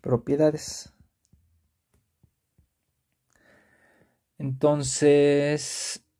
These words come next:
uno, si S y T van de X en Y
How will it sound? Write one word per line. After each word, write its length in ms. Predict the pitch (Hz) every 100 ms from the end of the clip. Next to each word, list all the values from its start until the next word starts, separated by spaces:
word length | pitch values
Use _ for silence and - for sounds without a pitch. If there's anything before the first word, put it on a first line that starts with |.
| _ _
uno, 440 | 180 131 127 - _ _ _ _ - _ _ _ _ _ _ _ _ _ _ _ _ _ _ _ _ _ _ _ _ _ _ - _ _ _ _ _ _
si 280 | - 139 175
S 260 | 190 185
y 160 | 175 131
T 260 | 165 165
van 220 | 147 139 131
de 140 | 123
X 260 | 139 135 131
en 140 | 123
Y 240 | 151 254